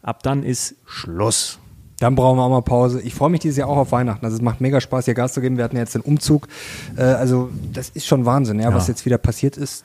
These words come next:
Speaker 2: Dieses
Speaker 1: Ey.
Speaker 2: Jahr kommt mir auch schon so ewig lang vor, weil so viel passiert ist. Aber das ist ja schön.
Speaker 1: Ich
Speaker 2: Also
Speaker 1: freue mich so, also die Leute, die jetzt den Talk sehen, die sehen ja schon so ein bisschen deine Perspektive. Ähm, und morgen kommt dann ja das Briefing. Und das wird nochmal ein riesen, riesen Schritt werden,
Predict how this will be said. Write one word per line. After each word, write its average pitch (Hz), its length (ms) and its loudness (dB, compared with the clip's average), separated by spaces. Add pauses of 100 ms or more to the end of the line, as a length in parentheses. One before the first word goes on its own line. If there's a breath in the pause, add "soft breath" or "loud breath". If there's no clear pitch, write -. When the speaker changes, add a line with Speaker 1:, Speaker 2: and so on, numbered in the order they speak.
Speaker 2:
Dieses 123 240 -2
Speaker 1:
Ey. 120 80 2
Speaker 2:
Jahr 123 220 4
kommt 131 240 0
mir 135 100 0
auch 123 100 -2
schon 123 160 0
so 117 220 -4
ewig 147 300 -2
lang 143 200 0
vor, 120 320 -2
weil 113 140 0
so 131 140 0
viel 139 160 -2
passiert 147 340 -2
ist. 120 160 -6
Aber 123 160 0
das 131 140 2
ist 151 100 0
ja 131 80 4
schön. 113 400 0
Speaker 1:
Ich - 120 2
Speaker 2:
Also - 120 -2
Speaker 1:
freue 165 120 8
mich 170 140 4
so, 156 140 2
also 131 220 2
die 151 280 0
Leute, 147 360 2
die 127 100 -4
jetzt 127 240 -2
den 107 80 2
Talk 147 300 -2
sehen, 143 180 0
die 120 120 0
sehen 127 180 2
ja 143 100 4
schon 127 160 2
so 113 80 0
ein - 20 0
bisschen 117 260 -2
deine 123 220 0
Perspektive. 147 760 -2 (160)
Ähm, 110 580 2
und 107 680 -2
morgen 131 400 6
kommt 131 200 2
dann 123 80 2
ja 117 140 2
das 104 260 -4
Briefing. 175 520 2 (580 soft breath)
Und 110 360 2
das 104 260 -2
wird 113 180 2
nochmal 104 520 2
ein 101 100 2
riesen, 107 300 0
riesen 104 240 0
Schritt - 320 -4
werden, 101 380 -2